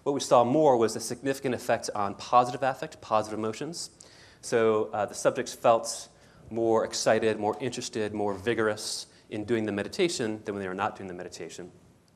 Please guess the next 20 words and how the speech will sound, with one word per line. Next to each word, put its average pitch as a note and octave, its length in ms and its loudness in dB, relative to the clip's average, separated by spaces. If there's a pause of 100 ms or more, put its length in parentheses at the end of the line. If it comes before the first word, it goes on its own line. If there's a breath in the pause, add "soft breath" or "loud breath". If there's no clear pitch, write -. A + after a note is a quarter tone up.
(220)
So - 120 -12
you A#2 60 -6
have A#2+ 120 0
an A2+ 100 -6
increase C3 520 -2
for A#2+ 140 -6
both C3+ 320 0
the - 60 -12
concentration A2+ 640 -6
and G2+ 100 -8
the F#2+ 40 -6
loving F#2 220 -4
kindness C#3 280 -8
meditation A2+ 440 -8
in F#2 80 -8
positive C3 440 -6
affect, G#2 440 -4 (400 loud breath)
but B2+ 80 -4
this C3 180 -6
is, A2 400 2